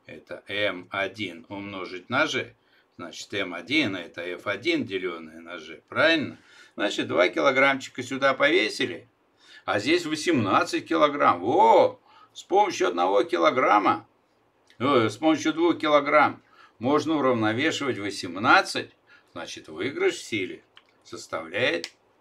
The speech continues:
девять раз. Ну, вот как-то так, да. Давайте посмотрим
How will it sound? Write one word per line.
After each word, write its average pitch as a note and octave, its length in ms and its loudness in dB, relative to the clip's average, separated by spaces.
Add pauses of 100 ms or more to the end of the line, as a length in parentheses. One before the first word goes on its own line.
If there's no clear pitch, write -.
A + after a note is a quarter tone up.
(120)
девять F#2+ 600 -6 (240)
раз. F2+ 540 -4 (580)
Ну, G#2+ 280 -8
вот G#3 140 -16
как-то - 380 -4
так, A#2 400 -2
да. G#2 220 0
Давайте A2 300 -2
посмотрим G#2+ 680 -2